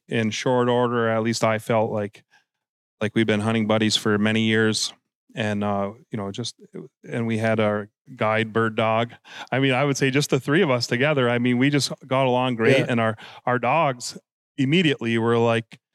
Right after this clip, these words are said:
Speaker 1: two old litter mates. I mean, they are running together, pointing, backing. And,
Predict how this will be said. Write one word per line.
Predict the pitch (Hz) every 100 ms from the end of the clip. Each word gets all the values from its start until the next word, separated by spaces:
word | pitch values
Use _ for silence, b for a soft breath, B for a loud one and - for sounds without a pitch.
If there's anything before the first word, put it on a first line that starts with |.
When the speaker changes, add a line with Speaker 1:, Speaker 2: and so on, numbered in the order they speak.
| _ _ _ _ _ _
Speaker 1:
two | - 127
old | 131 131
litter | 120 170
mates. | 113 104 104 -
I | 120
mean, | 120
they | 127
are | 147
running | 120 127 143 139
together, | 127 135 139 143
pointing, | - 147 143 151 139
backing. | 131 131 156 - 156 156
And, | 147 123 117